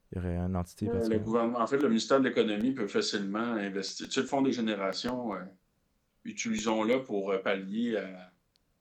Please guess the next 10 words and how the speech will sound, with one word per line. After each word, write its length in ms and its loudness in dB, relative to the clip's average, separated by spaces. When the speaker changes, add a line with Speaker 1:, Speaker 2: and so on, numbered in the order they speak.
Speaker 2:
à 40 -12
la, 300 -12
au 80 -12
vieillissement 380 -8
de 60 -2
la 60 -2
population 500 -8
qu'on 120 -6
va 120 -10
connaître. 520 -8